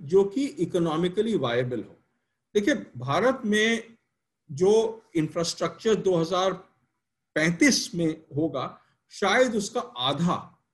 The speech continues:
आज बना है, यानी कि आधा और अभी बनना है। अगर वो infrastructure ऐसी technologies को यूज़ करे जिनसे कि शून्य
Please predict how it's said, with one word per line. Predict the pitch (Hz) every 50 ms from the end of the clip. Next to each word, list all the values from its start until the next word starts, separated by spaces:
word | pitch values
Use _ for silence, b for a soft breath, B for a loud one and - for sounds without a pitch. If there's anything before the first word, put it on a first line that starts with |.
| _ _ _ _ _ _ -
आज | 139 160 180 160 131
बना | 104 127 117 117 107
है, | - - - - - _ _ _ _ _ _ _ _ _ _ _ _ _ _ _ _ _ _ -
यानी | 147 147 165 185
कि | 180 - - - -
आधा | 120 120 131 143 160 170 175 175 - _ -
और | 135 135 156 165 143 117 - - - - _ _ _ _ _ _ -
अभी | 139 139 175 190
बनना | 120 92 127 127 117 123 131 113
है। | 101 101 - - _ _ _ _ _ _ _ _ _ _ _ _ _ _ _ -
अगर | - 175 208 262 262
वो | 220 180 202 240 285 302 285 240 - - - _ _ _ _ _ -
infrastructure | 175 175 170 180 180 175 - - - 185 - - - - 220 160 107 104 - _ _ _ _ _ - -
ऐसी | 147 160 160 - 277
technologies | - - 220 202 - 208 190 180 185 190 185 226 233 202 -
को | - 214 202
यूज़ | 202 175 - 170 196 202 196 - -
करे | 180 175 196 214
जिनसे | 233 170 185 180 175 - 196 196
कि | - 233 220 185
शून्य | - - - 196 202 208 214 226 233 226